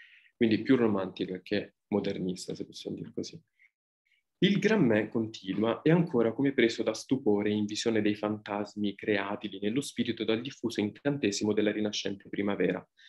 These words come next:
Il piccolo me è invece alquanto stanco e vorrebbe lavarsi le mani e la faccia e quindi andare a letto.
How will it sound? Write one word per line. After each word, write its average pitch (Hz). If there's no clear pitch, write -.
Il 247
piccolo 156
me 120
è 180
invece 151
alquanto 131
stanco 110
e 131
vorrebbe 120
lavarsi 120
le 117
mani 113
e 107
la 165
faccia -
e -
quindi 101
andare 98
a 95
letto. 92